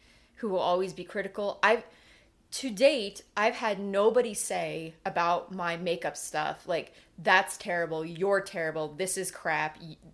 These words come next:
a five-year-old could have done this," which is true. A very talented five-year-old could be doing, <laughs> could be doing that. <clears throat> I haven't had anyone say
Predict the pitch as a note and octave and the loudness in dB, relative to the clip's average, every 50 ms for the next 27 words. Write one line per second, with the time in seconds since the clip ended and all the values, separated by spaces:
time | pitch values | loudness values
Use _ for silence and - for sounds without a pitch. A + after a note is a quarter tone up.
0 | - - G3+ G3+ - - F#3 F3+ F#3 F3+ E3+ D3+ D3+ D3+ D3+ D3+ - - - E3 | -10 -10 -10 -8 0 4 6 6 6 4 0 -2 -2 -2 -2 -6 -10 -12 -12 -12
1 | D3+ - - D#3+ D#3+ D#3 D3+ D#3 E3+ - - A#3 A#3+ - E4 D#4+ - - - - | -10 -6 -6 -6 -6 -6 -10 -14 -14 -10 -8 -8 -6 -4 -4 -4 -4 -6 -4 4
2 | A4 B4+ F#4+ C4 - - - _ - - - - - - - A3 F3+ A3 B3 C#4 | 4 4 4 4 -2 -6 -16 _ -20 -20 -20 -20 -12 -4 -4 -2 4 6 6 6
3 | C#4+ B3+ - B3 A#3 A#3+ A#3+ A#3+ A3+ G#3+ - F#3 E3+ E3+ E3+ F3 F3 F3 G3+ G3 | 6 4 0 -2 -2 -2 -4 -8 -10 -4 0 2 2 2 0 0 0 -2 -2 -2
4 | - - C#4+ A3+ F3+ F3 F#3 - D#4+ - - - - - - A#3+ B3+ - - F4+ | -4 -6 -6 -6 -6 -6 -2 -2 -2 -2 -2 -12 -14 -10 -10 -8 -4 2 4 4
5 | F#4 - - - - - G#5+ - - - - - - - G#4+ C5+ C5 E4 C#4 G3 | 4 4 2 -2 -4 -2 -2 -2 -4 -6 -14 -4 6 10 10 10 10 6 0 0
6 | G3 F3 D#3+ D#3+ D#3+ D#3 D#3+ D#3 - - - - - - - - _ _ - D4 | 0 -2 -2 -4 -4 -6 -8 -8 -10 -12 -20 -20 -20 -20 -20 -20 _ _ -8 -8
7 | D#4 - C#4+ D4 C#4+ G3 - - - A3+ A#3+ C#4+ D#4+ D#4 C#4 - B3 B3 - - | -4 -2 -2 -2 -2 -4 -6 -4 0 0 0 2 0 -2 -4 -4 -8 -8 -8 -8
8 | - - - - B3 C4+ D4+ D#4 D4 C#4 A#3+ G3+ F3+ E3+ E3 E3+ E3+ - - F#3+ | -12 -16 -14 -10 -6 -4 -2 0 0 0 0 -2 -4 -6 -6 -8 -8 -6 -6 -6
9 | G3+ - | -8 -8